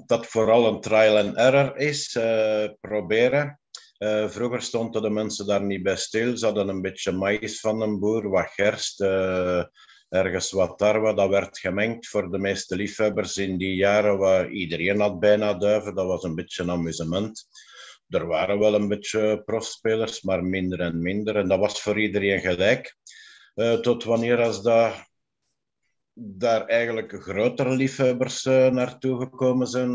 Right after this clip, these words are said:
eh, naar de sport, dat daar ook, eh, wat commercieel, eh, inzicht rond was. En dan zijn we eigenlijk beginnen zoeken, wat heeft een duif nodig?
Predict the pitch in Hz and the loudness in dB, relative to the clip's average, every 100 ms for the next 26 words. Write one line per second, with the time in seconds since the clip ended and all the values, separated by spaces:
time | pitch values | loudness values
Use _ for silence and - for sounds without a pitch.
0 | 123 120 120 117 117 117 120 - 131 120 | 0 0 0 -2 -2 -4 -6 -4 -4 -2
1 | - 107 101 95 98 - 95 92 92 90 | -2 -2 -2 -2 -4 -4 -2 0 -2 -2
2 | 90 90 87 87 - - 95 107 113 113 | -4 -8 -8 -6 -4 -2 0 0 0 -2
3 | 101 113 107 113 - 110 113 110 110 120 | -4 -6 -4 -8 -6 -2 -2 -2 -2 -2
4 | - - - - - - _ _ _ _ | -4 -12 -18 -20 -20 -20 _ _ _ _
5 | - 113 113 113 110 110 107 104 - _ | -2 2 4 2 0 0 0 -2 -6 _
6 | - 98 101 85 104 92 90 87 - 110 | -18 -14 -12 -6 -2 -2 -4 -8 -2 2
7 | 135 143 147 139 139 123 123 117 120 113 | 6 6 6 4 2 0 -4 -2 -2 -2
8 | 101 135 135 135 135 135 131 - _ _ | -2 -4 -2 2 4 4 2 -2 _ _
9 | _ _ _ _ _ - 110 123 120 117 | _ _ _ _ _ -8 -2 -2 0 -2
10 | 98 107 104 107 110 - 107 120 139 151 | -2 -4 0 0 0 -4 0 2 2 -2
11 | - - | -10 -20